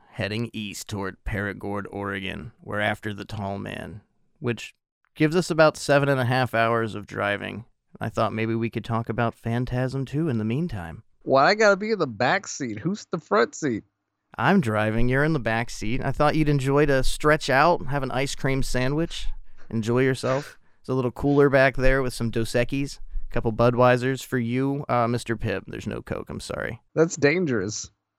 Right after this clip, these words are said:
Speaker 2: I can't just sprawl out in the back seat. There's barely a back seat to a Hemi Cuda.
Speaker 1: Yeah, it's, it's actually got a,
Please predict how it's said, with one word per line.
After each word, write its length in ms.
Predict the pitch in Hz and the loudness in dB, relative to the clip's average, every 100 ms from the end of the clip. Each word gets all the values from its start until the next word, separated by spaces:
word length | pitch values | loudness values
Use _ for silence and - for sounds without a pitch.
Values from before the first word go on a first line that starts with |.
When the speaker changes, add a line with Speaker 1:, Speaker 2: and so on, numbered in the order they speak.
| _ _ - | _ _ -6
Speaker 2:
I 60 | 156 | 0
can't 200 | 214 156 | 2 0
just 160 | 139 | 0
sprawl 340 | - - 127 123 | -4 2 4 4
out 40 | |
in 60 | 123 | 2
the 60 | |
back 260 | 113 120 120 | -2 -2 -4
seat. 280 | 113 139 - _ - | -6 -6 -6 _ -2
There's 140 | 175 | -2
barely 400 | 143 175 226 220 | 4 4 6 6
a 60 | 190 | 4
back 280 | 175 190 | 2 0
seat 300 | - - 233 | -2 -10 -10
to 140 | - 139 | -6 -6
a 40 | |
Hemi 240 | 135 131 127 | -4 -6 -6
Cuda. 360 | 135 123 110 - - | -6 -4 -6 -8 -12
Speaker 1:
Yeah, 360 | 107 110 110 107 | -4 0 0 2
it's, 280 | 120 - | 0 -2
it's 160 | - 113 | -8 -2
actually 300 | 123 117 110 | -2 -2 -4
got 220 | 107 117 | -2 -2
a, 180 | 107 98 | -2 -4